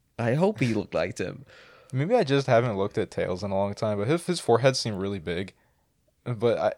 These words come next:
Speaker 2: maybe I
Speaker 1: His
Speaker 2: think
Speaker 1: forehead's
Speaker 2: this
Speaker 1: always
Speaker 2: <laughs> I
Speaker 1: big.
Speaker 2: know, I know. I'm just saying I don't really, like, think of Tails' design all that much. But they, they, they made it work.
Speaker 1: Yeah, they actually kept the, well, you said it was the original voice actor?
Speaker 2: Yeah, uh,
Speaker 1: From,
Speaker 2: um,
Speaker 1: from the games?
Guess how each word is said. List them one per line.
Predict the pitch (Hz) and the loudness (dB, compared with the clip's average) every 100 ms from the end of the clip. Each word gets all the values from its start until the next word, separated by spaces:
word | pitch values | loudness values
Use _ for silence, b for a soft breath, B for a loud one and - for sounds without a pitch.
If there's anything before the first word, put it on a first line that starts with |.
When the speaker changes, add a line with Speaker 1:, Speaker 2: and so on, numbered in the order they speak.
| - | -4
Speaker 2:
maybe | 127 131 139 - | 0 2 2 2
I | |
Speaker 1:
His | 123 | 2
Speaker 2:
think | 143 147 | 2 2
Speaker 1:
forehead's | 185 185 165 | 4 4 4
Speaker 2:
this | |
Speaker 1:
always | 170 170 120 | 4 4 2
Speaker 2:
<laughs> | |
I | 95 | 2
Speaker 1:
big. | 107 127 131 | 4 6 6
Speaker 2:
know, | 139 113 | 6 6
I | 127 | 4
know. | 127 107 104 B B | 2 2 0 B B
I'm | 139 139 | 4 6
just | 147 - | 4 4
saying | 139 127 | 4 6
I | 113 | 2
don't | 120 120 120 | 2 0 0
really, | 120 117 | -2 0
like, | 110 107 - | 0 0 -2
think | 110 110 | -6 -6
of | 95 | -4
Tails' | 110 98 | -6 -6
design | - 98 92 | -8 -8 -6
all | 95 | -4
that | 101 | -4
much. | 104 107 107 - b b b b b b b b - | -4 -6 -6 -12 b b b b b b b b -2
But | 190 | 0
they, | 131 | 2
they, | 120 139 | 4 2
they | 120 135 | 4 2
made | 139 123 165 | 4 2 2
it | 180 | 0
work. | 98 127 175 - - - | 0 -2 -2 -10 -20 -8
Speaker 1:
Yeah, | 104 107 120 - | -4 -2 -4 -6
they | - | -4
actually | 98 - | -4 -4
kept | 101 101 | -4 -2
the, | 92 82 82 | -2 -2 -4
well, | - 87 | -6 -4
you | 85 | -4
said | 98 104 | -4 -2
it | |
was | 90 87 | -2 -4
the | 80 | -4
original | 87 90 76 | -4 -4 -6
voice | 78 82 92 | -6 -8 -8
actor? | 90 - 101 - b b b | -10 -10 -14 -14 b b b
Speaker 2:
Yeah, | 117 117 | 0 2
uh, | 104 104 98 - _ | 2 0 -2 -6 _
Speaker 1:
From, | - 85 | -10 -6
Speaker 2:
um, | 107 104 95 | -4 -6 -8
Speaker 1:
from | 92 82 | -8 -8
the | 78 | -6
games? | 76 78 82 95 | -6 -8 -10 -14